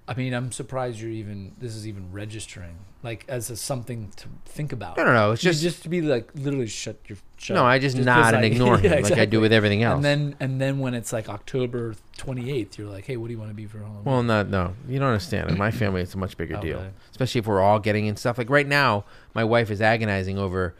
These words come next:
Speaker 2: how we're gonna be, 'cause she wants to do a family thing, but there's not a great fit for me
Speaker 1: Yeah.
Speaker 2: and for her and how we're gonna do it. So we might actually break off, and I think that makes her uncomfortable. But we might.
Speaker 1: Prudes?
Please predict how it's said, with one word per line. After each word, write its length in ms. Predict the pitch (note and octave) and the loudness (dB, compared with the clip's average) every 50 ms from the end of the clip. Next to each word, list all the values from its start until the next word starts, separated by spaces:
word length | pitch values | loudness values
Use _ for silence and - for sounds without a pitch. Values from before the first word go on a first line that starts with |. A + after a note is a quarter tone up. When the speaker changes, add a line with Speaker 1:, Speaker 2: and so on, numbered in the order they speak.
| - - - _ _ | -20 -20 -20 _ _
Speaker 2:
how 220 | - F2 F#2 G2+ G#2+ | -4 0 2 2 2
we're 120 | G#2+ G#2 | 0 0
gonna 200 | F2+ G#2 G2 G2+ | -2 -2 -2 -2
be, 500 | F#2 F2 A2 G#2+ G#2 G2+ G2+ G2 G2 G2 - - | -4 -2 -2 0 0 0 0 0 -2 -4 -6 -8
'cause 140 | G#2 F#2 | -10 -8
she 100 | F2+ G2 | -6 -6
wants 240 | G#2 G2 A3 A3 - | -4 -4 -4 -4 -4
to 60 | - | -2
do 60 | A#2 A2+ | -2 -2
a 20 | |
family 340 | G2+ - E3 E3+ F3+ F3+ D#3+ | -2 0 0 0 2 0 -2
thing, 280 | C3 - C#3 B2+ B2 A2+ | -2 -2 -2 -4 -2 0
but 220 | G#2+ A2 G#2 - - - - - | 0 0 0 0 -6 -14 -16 -10
there's 120 | - A#2 A2 | -6 -2 0
not 160 | C3+ C#3 C#3 | 2 2 2
a 40 | C#3 | 0
great 320 | B2+ A#2 B2+ B2 A#2 - | 0 0 0 0 0 -2
fit 400 | - - - - D3 B2 - - | -8 -10 0 2 2 2 2 -2
for 140 | - - A#2 | -6 -4 -2
me 640 | G#2 A2 A2+ A#2 A#2+ A#2 A#2 A2+ A2+ A2 G#2+ G#2 - - _ _ - _ _ - | 0 2 2 2 2 2 2 2 0 -2 -4 -6 -10 -16 _ _ -20 _ _ -18
Speaker 1:
Yeah. 260 | - A2+ A2 G#2 G2 F#2+ - - _ _ _ _ - | -14 -14 -12 -12 -14 -16 -18 -20 _ _ _ _ -2
Speaker 2:
and 220 | G#2 G#2 G2+ F#2 | -2 -2 -2 -2
for 160 | - G#2 G2 G2 | -2 -2 0 2
her 320 | A#2 B2+ B2 A#2 A2 G#2+ | 4 4 4 4 4 2
and 120 | G#2+ G#2 | 2 0
how 100 | G#2+ A2 | 0 -2
we're 100 | G#2 G2+ | -2 -2
gonna 140 | F#2 F#2+ F#2+ | -2 -4 -6
do 240 | F2+ E2+ A2 A2 G#2+ | -4 -2 0 0 0
it. 140 | G#2 G2+ - | 0 -2 -2
So 100 | - A2 | -4 -4
we 120 | G2 G#2 G#2 | -4 -2 -2
might 180 | G#2 G#2 G2+ | 0 0 0
actually 300 | F#2+ F#2+ F#2 - - G2 | 0 -2 -2 -4 -6 -6
break 280 | F2 - F2 E2 D#2+ - | -4 -4 -4 -4 -2 0
off, 240 | F#2 F2+ F2 E2+ - | 2 2 2 0 -2
and 80 | E2 E2+ | -4 -6
I 40 | |
think 200 | E2+ F#2 G2 F2+ | -4 -6 -6 -6
that 120 | E2+ D2 A#1+ | -6 -6 -6
makes 200 | D2+ E2 - - | -6 -8 -8 -8
her 60 | E2+ | -8
uncomfortable. 500 | E2 E2+ - - F2+ G2+ - A#2+ A#2+ A#2+ - | -8 -6 -6 -8 -8 -8 -8 -10 -12 -10 -10
But 140 | - - - | -12 -10 -8
we 100 | E2+ F2+ | -6 -6
might. 220 | E2+ D#2+ D#2 - | -4 -4 -6 -6
Speaker 1:
Prudes? 500 | A2+ A#2 A#2+ B2+ C#3+ D3+ D3 - - - | -6 -8 -8 -8 -8 -10 -12 -14 -20 -20